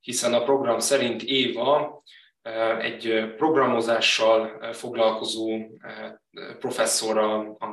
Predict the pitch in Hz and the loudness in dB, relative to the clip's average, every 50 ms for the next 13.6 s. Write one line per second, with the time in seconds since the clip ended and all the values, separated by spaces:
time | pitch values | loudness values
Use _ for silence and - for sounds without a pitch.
0 | 110 107 107 107 - - 113 110 110 110 - 143 151 165 175 170 170 - - - | -8 -10 -10 -10 -8 -6 -4 -4 -4 -4 -2 0 0 2 0 -2 -4 -6 -12 -16
1 | - - - - - - - _ _ - 120 120 120 120 120 120 120 - - 123 | -18 -16 -16 -18 -18 -20 -20 _ _ 0 2 4 4 4 4 4 2 2 0 0
2 | 117 110 110 110 110 - - 113 110 110 110 110 - 135 123 123 123 123 - - | 2 2 2 2 0 -2 -2 0 0 0 0 2 4 4 4 4 2 0 -6 -10
3 | - - - - 120 117 113 113 113 113 113 113 113 113 110 110 107 107 - - | -16 -16 -10 -6 -4 -2 0 2 2 2 2 2 0 -2 -4 -8 -10 -12 -14 -10
4 | - - 127 127 120 117 - 117 - - 113 113 113 113 110 - 113 110 117 117 | -4 0 2 2 2 2 2 2 2 0 0 -2 -4 -8 -6 -4 -2 -2 0 0
5 | 117 117 117 - 113 110 110 110 110 - - - - _ _ _ _ - 117 113 | 0 0 -2 -2 -4 -4 -2 -2 -4 -6 -12 -18 -20 _ _ _ _ -4 -4 -2
6 | 110 110 110 107 110 110 110 107 107 107 107 - - - - 110 - - - - | -2 -2 -4 -4 -4 -4 -6 -6 -6 -8 -12 -14 -14 -16 -18 -18 -18 -10 -4 -2
7 | 131 120 117 113 113 117 117 110 110 117 117 113 110 110 110 113 - - 107 110 | 0 2 2 2 2 4 4 4 6 6 6 4 4 2 0 -4 -4 -6 -10 -12
8 | 107 - - - 180 175 - - 160 143 135 135 131 131 123 - - - - - | -10 -6 -6 -4 -4 -4 -2 2 4 6 6 6 4 2 0 -4 -10 -14 -16 -12
9 | - 120 120 127 139 139 139 - - - - 123 120 120 120 113 113 113 117 113 | -8 -4 2 2 2 2 2 2 0 0 2 2 0 2 2 0 0 0 0 0
10 | 110 - - 113 113 - 117 113 110 107 110 110 113 117 110 110 110 107 110 110 | -4 -4 -2 0 2 2 2 0 -2 -4 -2 -2 -2 -2 -4 -4 -4 -4 -2 -2
11 | 107 107 107 107 - - - 117 107 110 110 - 135 131 123 113 113 110 110 110 | -2 -2 -2 -4 -6 -4 -2 -2 0 0 0 0 0 2 2 2 2 2 0 0
12 | 113 107 107 - - - - - 117 120 123 120 120 123 131 135 131 131 - 123 | 0 -2 -2 -2 -6 -12 -14 -8 -2 0 0 0 2 2 4 4 4 4 2 2
13 | 117 104 107 110 107 107 107 - - - _ | 2 2 2 2 0 0 -2 -6 -10 -16 _